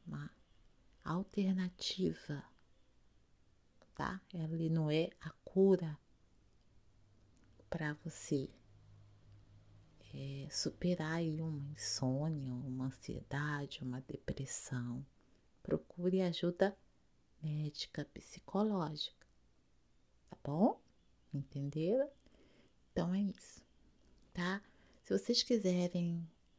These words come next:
é, conversar comigo, estender mais sobre esse assunto,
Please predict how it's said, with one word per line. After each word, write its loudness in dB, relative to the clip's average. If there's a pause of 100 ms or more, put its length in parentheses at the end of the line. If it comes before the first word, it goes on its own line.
(640)
é, -6 (760)
conversar 0
comigo, 4 (1500)
estender 6
mais 2
sobre 2
esse -8
assunto, -6